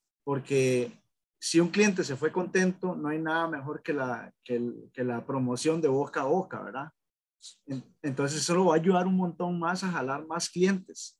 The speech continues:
en el, en el negocio que uno quiere. Entonces, que tenga una buena iniciación, un primer contacto positivo con el gimnasio para que esa persona se sienta alegre, se sienta contento. "Uy, hoy voy a mi segunda clase de cross y la verdad que la primera me trataron súper bien,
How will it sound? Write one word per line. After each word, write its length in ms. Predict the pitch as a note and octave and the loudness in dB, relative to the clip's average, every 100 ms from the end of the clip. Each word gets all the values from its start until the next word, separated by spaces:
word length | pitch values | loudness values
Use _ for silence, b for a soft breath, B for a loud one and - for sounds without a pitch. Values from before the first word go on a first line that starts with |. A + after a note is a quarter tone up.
| - | -12
en 180 | C3 B2 | -6 -4
el, 160 | A2+ | -4
en 180 | A#2+ B2 | -4 -4
el 100 | A#2 | -4
negocio 440 | A2+ A2 C3+ C3+ - | -6 -4 -4 -4 -8
que 100 | C#3 | -8
uno 160 | C3+ | -6
quiere. 220 | - D#3+ D3 | 2 2 2
Entonces, 440 | B2+ C3 A#2+ - | -4 -6 -6 -10
que 100 | A#2+ | -10
tenga 320 | - C3 C#3+ E3+ | -8 -6 2 2
una 260 | F3 F3+ | 2 0
buena 300 | F3 F3 F3 | 0 0 -2
iniciación, 720 | F3 E3 C#3 C3 A#2 D3 E3 D3+ | -2 -2 -4 -2 0 0 0 -2
un 140 | C#3+ | -6
primer 440 | E3+ E3 E3+ E3 | -4 0 2 0
contacto 880 | - E3 D#3+ F#3+ E3+ - - F3+ F3+ - _ _ _ | 0 -4 2 4 4 4 -6 -6 -6 -12 _ _ _
positivo 640 | - E3 F#3+ F#3+ G3 F#3+ F#3 | 2 4 4 4 8 8 6
con 180 | F3 F3+ | 2 2
el 100 | F3 | 2
gimnasio 580 | F#3+ F#3+ F#3+ F#3 A3 - _ _ | 4 4 2 0 -2 -2 _ _
para 200 | C#3 B2 | 0 0
que 60 | C3 | 0
esa 200 | B2+ E3 | -4 -2
persona 360 | D#3 C#3+ D3+ D#3+ | -2 -4 -8 -8
se 120 | C#3 | -8
sienta 500 | D3+ D3 B2 A2+ - _ _ _ - | -6 -6 -6 -12 -12 _ _ _ -6
alegre, 520 | A2 D#3+ G3 G3 F#3 | 4 6 8 6 4
se 120 | C3+ | 2
sienta 320 | - C3 D#3+ | -6 -4 -4
contento. 440 | C#3+ B2 F3+ F#3 D#3+ | -4 0 2 4 6
"Uy, 220 | G3 F3 | 6 8
hoy 100 | D#3+ | 4
voy 220 | D3+ F#3+ | 4 4
a 80 | F#3+ | 4
mi 100 | F3 | 0
segunda 420 | C3+ C3 E3+ F3+ | -2 -4 -2 0
clase 320 | F#3 F3 G3 | 2 2 2
de 120 | F#3 | 0
cross 420 | - E3+ D#3+ - - | 4 4 4 0 -4
y 120 | C#3+ | -2
la 100 | B2+ | 0
verdad 240 | A#2+ C3+ | 0 0
que 100 | F#3+ | 2
la 160 | F#3 - | 2 2
primera 320 | B2+ B2 D3+ | 0 -2 -2
me 140 | E3+ - | -4 -4
trataron 420 | B2 C3+ D3+ E3 | -6 -6 -4 -4
súper 320 | D3+ A#2 A2+ | -8 -6 -4
bien, 460 | C3+ F#3+ G3 F#3+ | 6 6 6 0